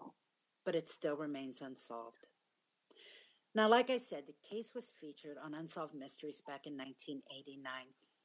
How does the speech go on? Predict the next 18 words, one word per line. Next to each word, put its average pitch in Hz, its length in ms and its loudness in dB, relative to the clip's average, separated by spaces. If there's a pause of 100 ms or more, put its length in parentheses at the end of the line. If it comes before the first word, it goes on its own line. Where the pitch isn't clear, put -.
(360)
It 240 80 6
was 294 160 8
also 302 440 6
reopened 180 500 0
by 135 120 -6 (100)
Clermont 208 520 0
County 160 360 -6
investigators 139 880 -6 (260)
for - 220 0
another 165 420 6
look 139 400 2
in 135 120 -10
two - 200 -6
thousand 135 460 0
eleven. 123 420 -4 (1120)
At 175 180 0
that 277 220 8
time, 120 300 -6